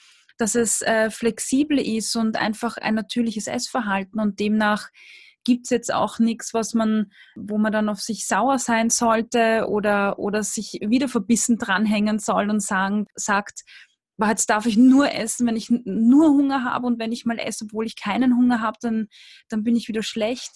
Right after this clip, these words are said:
Ich glaub, das ist so dieses ganz wichtige Botschaft auch, dass man einfach lernt, mehr Verbindung mit seinem Körper aufzubauen und wenn man, wenn man dann einfach mal isst, wenn man, weil's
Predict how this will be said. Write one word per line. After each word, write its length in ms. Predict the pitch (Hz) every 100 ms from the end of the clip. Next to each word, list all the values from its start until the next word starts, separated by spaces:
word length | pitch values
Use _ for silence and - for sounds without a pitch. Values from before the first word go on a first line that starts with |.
| _
Ich 80 | -
glaub, 160 | 220
das 140 | 226 226
ist 180 | 226 -
so 80 |
dieses 360 | 220 208 208 -
ganz 300 | 196 220 -
wichtige 360 | 233 - 202 196
Botschaft 600 | 220 311 - 208 185 -
auch, 220 | 117 208
dass 140 | 220
man 120 | 220 233
einfach 360 | 226 240 240
lernt, 540 | 233 226 233 240 247 -
mehr 340 | 226 226 220
Verbindung 720 | 214 214 254 262 262 240 240 - _ _ _ _
mit 160 | - 240
seinem 220 | 233 233
Körper 360 | 190 214 - -
aufzubauen 720 | - 247 - 247 240 247 262
und 120 | 247
wenn 140 | 233 233
man, 280 | 233 233 - _ _ _ -
wenn 200 | 226 233
man 120 | 233
dann 180 | 226 233
einfach 320 | - 214 226
mal 160 | 226 226
isst, 200 | - 226
wenn 100 | 220
man, 180 | 214
weil's 300 | 208 196 -